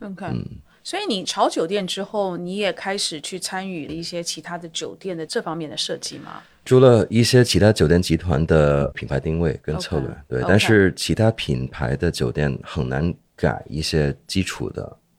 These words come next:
Speaker 1: 因为这是连锁的吗？
Speaker 2: 嗯，
Speaker 1: 还是？
Speaker 2: 对，
Speaker 1: OK。
Speaker 2: 就比如说 Marriott 之前合作过几个项目，但是很难去改变他们庞大的系统，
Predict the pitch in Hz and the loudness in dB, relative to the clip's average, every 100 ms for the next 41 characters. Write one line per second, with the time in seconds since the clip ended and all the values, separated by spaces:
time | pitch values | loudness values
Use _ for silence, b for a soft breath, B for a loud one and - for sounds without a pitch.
0 | _ 240 226 214 220 202 180 220 175 147 | _ -6 -4 -2 -4 -4 -6 -4 -6 -8
1 | 156 160 165 - 60 52 71 - B B | -12 -14 -8 -2 -2 -4 -12 -20 B B
2 | B 85 85 87 87 90 92 78 80 82 | B -2 2 2 4 6 6 4 0 -4
3 | 73 64 71 71 71 - 65 65 71 69 | -2 -4 -4 -4 -4 -6 -8 -4 -2 -2
4 | - - _ _ - 98 104 95 69 65 | -4 -12 _ _ -4 0 0 0 -2 0
5 | 69 82 - 85 76 65 60 80 78 85 | 0 0 0 0 0 0 -2 -2 0 0
6 | 80 78 - 62 78 95 69 57 - 65 | 0 -2 -6 -6 -2 0 0 -2 -6 -6